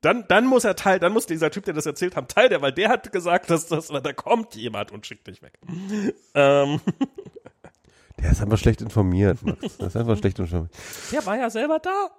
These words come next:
Speaker 1: Der ist ja hingefahren.
Speaker 2: Ach so. Ja.
Speaker 1: Ja, also es ist, ähm, ja, aber das ist halt mit, mit Argument-, äh, das, das ist halt so diese, diese, diese fantastische
Speaker 2: Ich, ich finde, ich finde es ja auch immer so interessant jetzt gerade, ähm,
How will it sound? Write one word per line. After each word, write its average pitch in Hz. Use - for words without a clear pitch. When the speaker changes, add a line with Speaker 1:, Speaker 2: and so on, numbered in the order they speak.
Speaker 1:
Der 302
ist 330
ja 381
hingefahren. 370
Speaker 2:
Ach -
so. 107
Ja. 165
Speaker 1:
Ja, 135
also 135
es 143
ist, -
ähm, 135
ja, 127
aber 107
das 107
ist -
halt 117
mit, 117
mit 120
Argument-, 120
äh, 127
das, 147
das 175
ist -
halt 160
so 151
diese, 135
diese, 117
diese 120
fantastische -
Speaker 2:
Ich, 151
ich 135
finde, 156
ich 113
finde 143
es -
ja 139
auch 123
immer 123
so 113
interessant 110
jetzt 110
gerade, 101
ähm, 92